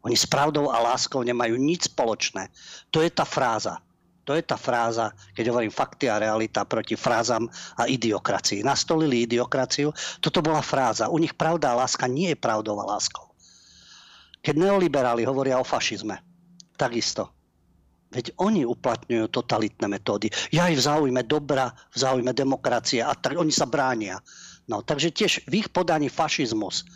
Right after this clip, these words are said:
Už je všetko možné fašistické, každý je fašista. Takže ten obsah toho fa-, Benito Mussolini by sa čudoval vo svojom diele Fašistická náuka, definoval rôzne veci.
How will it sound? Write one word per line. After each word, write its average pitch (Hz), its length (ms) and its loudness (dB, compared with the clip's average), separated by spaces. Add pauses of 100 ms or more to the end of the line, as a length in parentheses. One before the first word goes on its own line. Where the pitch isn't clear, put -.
(360)
Už 143 120 0
je 160 40 0
všetko - 320 -2
možné 143 320 2
fašistické, - 720 -4
každý 123 360 2
je - 40 -8
fašista. - 560 -4 (480)
Takže 127 320 0 (320)
ten 156 240 2
obsah - 440 0 (280)
toho 143 160 -2
fa-, 143 320 0
Benito 156 640 -2
Mussolini 139 480 0
by 131 160 -2
sa 120 160 0 (320)
čudoval 131 520 2 (800)
vo 127 200 -2
svojom 120 320 2
diele 123 240 2
Fašistická 120 640 0
náuka, 120 400 2 (800)
definoval 110 560 0
rôzne 113 320 0
veci. 120 320 0